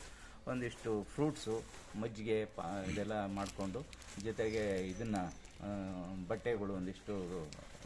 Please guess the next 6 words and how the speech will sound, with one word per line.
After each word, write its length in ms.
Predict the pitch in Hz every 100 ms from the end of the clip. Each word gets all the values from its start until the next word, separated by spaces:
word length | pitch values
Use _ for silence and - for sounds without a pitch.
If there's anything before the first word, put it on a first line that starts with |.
| -
ಇದು 120 | 95 101
ಮಾಡ್ಕೊಂಬಂದ್ವಿ, 520 | 95 95 95 90 95
ಒಂದು 200 | 87 -
ಶರ್ಟು, 600 | 104 87 98 98 92 90
ಪಂಚೆ 360 | 98 101 98 92
ಅಂಥವು. 420 | 82 82 80